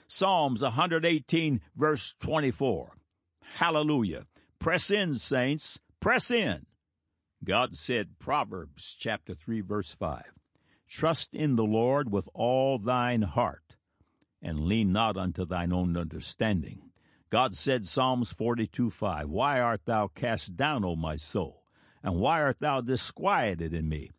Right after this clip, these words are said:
Hope thou in God, for I shall yet praise him for the help of his countenance." God said, Romans eight fifteen through eighteen,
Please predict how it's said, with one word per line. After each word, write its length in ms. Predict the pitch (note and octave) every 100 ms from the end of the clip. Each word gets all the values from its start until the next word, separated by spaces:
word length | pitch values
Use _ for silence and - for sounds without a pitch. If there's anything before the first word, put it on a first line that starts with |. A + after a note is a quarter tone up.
| _
Hope 280 | - B3 -
thou 240 | D3+ B2
in 140 | G2+ F2+
God, 300 | F2+ D#2 - _ _ _ -
for 160 | E2+
I 160 | F2+ A2+
shall 300 | - B2 A2+
yet 260 | A#2 G#2
praise 360 | - F3+ D3+ -
him 160 | G2 D#2+
for 160 | F#2+
the 120 | F2+
help 380 | - D#3 - - _ - _
of 120 | E2+
his 180 | D#2+ E2
countenance." 800 | - G2 F2+ F#2 E2+ C2 - - - _ -
God 260 | B2 C#3+ -
said, 240 | D3+ C3
Romans 420 | A#2+ D3 D3 G#2
eight 200 | C3+ C#3+
fifteen 520 | - D3+ - - C#3
through 280 | C3+ D3 C#3
eighteen, 560 | - F2+ - D#2+ - A1